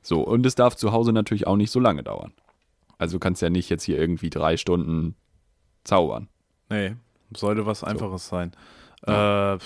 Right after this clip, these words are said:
Speaker 2: ich glaube, das ist einfach nicht so mein Veranstaltungsformat, deshalb kann ich da nicht so was zu sagen. Ich werd selten drum
Speaker 1: Schade.
Speaker 2: gebeten, mir was, da, was zu essen mitzubringen.
Speaker 1: Ja, okay.
Speaker 2: Was zum Buffet.
Speaker 1: Fair enough.
Speaker 2: Ist mehr so was für, für Leute, die auch, was hast du heute an, Lacoste? <laughs>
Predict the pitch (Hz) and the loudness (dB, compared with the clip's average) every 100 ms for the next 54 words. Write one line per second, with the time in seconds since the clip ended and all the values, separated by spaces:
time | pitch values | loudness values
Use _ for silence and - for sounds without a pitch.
0 | - - 110 - 98 131 139 131 127 117 | -14 -12 -14 -2 2 4 2 -2 -4 -2
1 | 123 120 123 131 123 120 110 - 117 107 | 0 -2 -2 -2 -2 -2 -4 -2 -2 -2
2 | - 98 98 95 98 98 113 113 104 107 | -4 -4 -4 -4 -8 -8 -8 -6 -6 -6
3 | 131 120 117 - 107 120 101 90 104 107 | -6 -6 -6 -8 -4 -4 -4 -4 -2 0
4 | 104 117 127 120 - 117 120 113 113 110 | 2 0 0 -2 -2 0 -2 -2 -2 -4
5 | - - - _ - 95 101 98 107 - | -6 -12 -20 _ -10 -8 -6 -6 -6 -6
6 | - - 92 90 - 87 90 92 - - | -8 -6 -6 -6 -8 -4 -4 -4 -12 -20
7 | - - - - 104 117 117 - 101 - | -20 -20 -20 -8 -2 0 0 -2 -4 -4
8 | 107 107 - 98 104 78 - - _ _ | -6 -6 -2 0 2 0 -4 -14 _ _
9 | 107 - 107 110 107 104 - 104 101 101 | -10 -4 -2 -2 -4 -6 -6 -2 0 0
10 | 101 107 _ _ _ _ _ _ _ _ | -2 -6 _ _ _ _ _ _ _ _
11 | _ _ - 98 101 104 104 104 98 98 | _ _ -6 0 0 0 0 -2 -2 -4
12 | 110 - 117 - 113 120 123 123 120 113 | -8 -8 -8 -6 -2 -2 -2 -4 -4 -4
13 | 123 151 - - - - 139 - 123 - | -4 -6 -8 -20 -8 -4 -4 -2 -6 -6
14 | 123 | -8